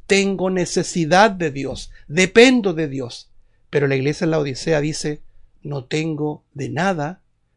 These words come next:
necesidad." Que el Señor bendiga su palabra y nos dé sabiduría, como dice nuestro hermano, gracia y sabiduría para seguir comprendiendo las Escrituras.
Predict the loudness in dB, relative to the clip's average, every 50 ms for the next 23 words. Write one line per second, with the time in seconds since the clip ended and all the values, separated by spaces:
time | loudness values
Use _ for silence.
0 | _ _ -12 -10 -10 -8 -8 -10 -12 -12 -12 -12 -12 -14 -16 -20 -20 _ _ _
1 | _ _ _ _ _ -20 -20 -20 -12 -6 -6 -4 -4 -2 0 0 0 0 0 0
2 | 0 -2 -2 -4 -6 -6 -6 -4 -2 -2 -2 -2 -2 -2 -4 -6 -6 -6 -8 -8
3 | -8 -8 -8 -6 -6 -6 -6 -6 -4 -4 -4 -4 -4 -6 -8 _ _ -10 -8 -6
4 | -4 -4 -4 -4 -4 -6 -6 -6 -6 -8 -8 -6 -6 -4 -4 -4 -6 -6 -6 -4
5 | -4 -2 -4 -4 -6 -10 -10 -10 -10 -8 -8 -8 -6 -6 -6 -6 -6 -4 -6 -6
6 | -8 -10 -14 -20 _ _ _ _ -20 -20 _ _ -6 -4 -4 -4 -4 -6 -8 -8
7 | -8 -8 -6 -6 -6 -6 -4 -6 -8 -8 -6 -4 -2 -2 -2 -2 -2 -4 -6 -6
8 | -8 _ _ _ _ _ _ -8 -8 -8 -8 -10 -12 -12 -12 -14 -12 -12 -12 -12
9 | -12 -16 -20 -20 -14